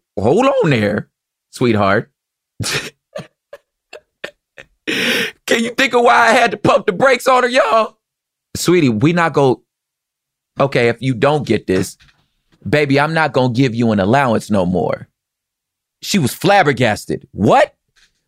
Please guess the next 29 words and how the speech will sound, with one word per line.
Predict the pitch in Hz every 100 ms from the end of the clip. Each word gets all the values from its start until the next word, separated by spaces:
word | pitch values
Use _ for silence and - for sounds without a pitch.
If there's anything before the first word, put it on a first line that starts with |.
| _
I | 147
was | 147 139
like, | 131 - _ _ _ _ _
first | 185 170
of | 110
all, | 104 -
I | 143
don't | 139
think | 110
you | 110
should | 110 98
get | 98
allowance | 95 95 90 -
at | 110 95
all. | 90 117 78 87 -
It's | 120 - _
for | 120
chores, | - 143 185 202 147
nigga, | 151 147
you | 135
live | 135 156 151
here. | 110 76 -
You | 127
gonna | 139
have | 139 135
to |
do | 113 147
'em | 123
anyway. | 165 120 85 -